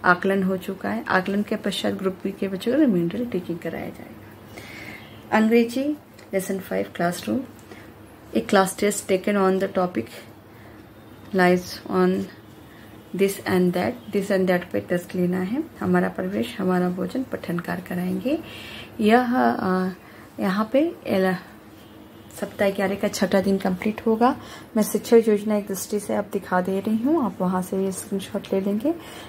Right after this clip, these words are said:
इसके आगे के video में मैं सप्ताह बारह का दिखाऊंगी और तेरह का दिखाऊंगी।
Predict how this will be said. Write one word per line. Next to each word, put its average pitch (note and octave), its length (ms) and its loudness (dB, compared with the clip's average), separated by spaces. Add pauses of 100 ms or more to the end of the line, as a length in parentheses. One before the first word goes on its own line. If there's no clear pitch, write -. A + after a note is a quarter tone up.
(120)
इसके A3 260 4
आगे G#3+ 260 6
के D4 140 -2
video A3+ 400 2
में A3 80 0
मैं G#3+ 300 0 (480)
सप्ताह A#3+ 440 4
बारह F#3+ 400 4
का F#3+ 160 -2
दिखाऊंगी G3 600 -4
और F#3+ 200 0
तेरह F3+ 320 -2
का F3+ 160 -4
दिखाऊंगी। F3+ 680 -4